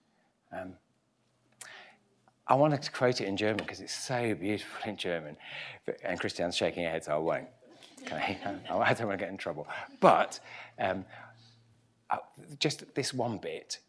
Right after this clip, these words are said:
Um, "Be patient." In our, it says, "Be patient unto the coming of the Lord." In German, it is,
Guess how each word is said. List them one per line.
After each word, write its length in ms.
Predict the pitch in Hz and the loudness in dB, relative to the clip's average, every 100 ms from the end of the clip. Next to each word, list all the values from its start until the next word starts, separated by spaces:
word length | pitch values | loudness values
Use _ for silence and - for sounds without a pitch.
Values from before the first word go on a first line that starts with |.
| - - | -20 -10
Um, 260 | 90 87 92 - _ _ - - - - - _ _ _ _ _ _ _ _ _ _ _ - - _ _ | -6 -6 -8 -16 _ _ -14 -14 -16 -20 -20 _ _ _ _ _ _ _ _ _ _ _ -18 -18 _ _
"Be 140 | 113 | -6
patient." 880 | - - 175 180 - 80 82 - - - | 0 4 4 4 2 0 -6 -6 -6 0
In 140 | 127 | 4
our, 220 | 139 123 | 6 4
it 300 | 113 117 135 | 0 -2 -4
says, 220 | - 110 | 0 0
"Be 160 | - 120 | 0 -2
patient 420 | 131 127 - 120 - - _ _ _ | 2 2 4 2 -2 -14 _ _ _
unto 260 | 113 113 127 | 0 0 -2
the 80 | 123 | -2
coming 480 | - - 156 127 110 | 2 6 8 8 6
of 160 | 110 | 2
the 80 | 120 | 2
Lord." 420 | 117 92 80 - - _ _ _ _ _ _ - - - - - | 4 4 2 -6 -16 _ _ _ _ _ _ -20 -16 -16 -8 0
In 160 | 127 | 0
German, 640 | 117 165 202 117 76 101 - | 4 6 8 6 2 -4 -4
it 160 | 123 113 | -2 2
is, 400 | 120 117 - | 2 2 -2